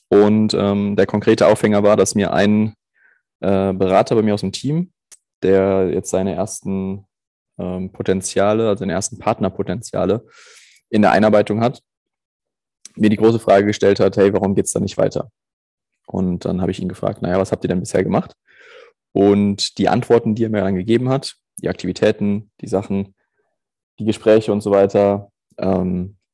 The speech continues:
wären in dem Quadranten unten links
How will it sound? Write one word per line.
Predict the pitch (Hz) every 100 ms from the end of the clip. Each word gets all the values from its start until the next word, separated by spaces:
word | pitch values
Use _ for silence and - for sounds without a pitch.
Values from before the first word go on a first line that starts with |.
| _
wären | 98 101 101
in | 92 98
dem | 95 95 95 98 - _ _ _ _ _ _ _ _ _
Quadranten | - - - 110 127
unten | 107 135 120
links | 113 135 143 - -